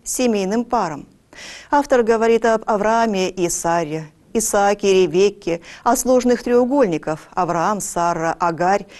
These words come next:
Иаков, Лия, Рахиль, о взаимоотношениях родителей и детей. Тема первых восемнадцати бесед — это тема праведного Авраама,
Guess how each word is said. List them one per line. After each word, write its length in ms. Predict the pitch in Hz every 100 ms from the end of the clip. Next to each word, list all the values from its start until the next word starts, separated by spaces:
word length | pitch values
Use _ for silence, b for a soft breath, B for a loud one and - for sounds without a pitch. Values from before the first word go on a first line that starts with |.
| B
Иаков, 540 | 226 226 233 233 220
Лия, 400 | 214 214 214 208 -
Рахиль, 680 | 196 196 - 185 208 196 b b -
о 120 | 247
взаимоотношениях 1040 | 220 240 226 226 220 214 - 240 214 214
родителей 720 | 196 185 175 233 226 202 196 196 _ -
и 100 | 233
детей. 520 | 170 165 151 143 - _ _ _ _ B B B B B B -
Тема 420 | 269 254 247 240
первых 540 | 240 247 240 202 196
восемнадцати 720 | 185 190 202 190 185 - 180 180
бесед — 540 | 175 180 - 247 240
это 260 | 233 240 226
тема 420 | 233 247 240 226
праведного 600 | 226 220 214 196 202 202
Авраама, 720 | 180 196 190 220 240 160 147